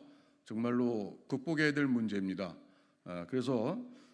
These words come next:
우리 야당 미래통합당에서도 코로나 극복을 위한, 아, 정부에 협조할 것은 협조하고 우리 국민의 입장에서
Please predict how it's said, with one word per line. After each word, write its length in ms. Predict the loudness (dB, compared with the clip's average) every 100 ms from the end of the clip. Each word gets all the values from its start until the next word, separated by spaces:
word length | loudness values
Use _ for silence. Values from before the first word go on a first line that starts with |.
| _
우리 520 | 0 4 4 2 -2 2
야당 500 | 2 4 2 2 0
미래통합당에서도 1400 | 0 -2 -2 -4 -2 -2 -2 -4 -4 -2 -2 -4 -10 -20 -20 _
코로나 460 | -8 -2 2 2
극복을 540 | 2 -6 -4 0 2 4
위한, 380 | 4 2 -2 -10 -20 -20 _ -12
아, 360 | -10 -10 -12 -8
정부에 400 | 0 2 4 0
협조할 420 | 0 -4 0 0
것은 300 | -2 0 -2
협조하고 920 | -2 -6 -6 -2 -2 0 0 -2 -6 -14 -20 _
우리 140 | -6 -4
국민의 600 | 0 4 4 4 2 0
입장에서 720 | 0 4 4 4 0 -2 -4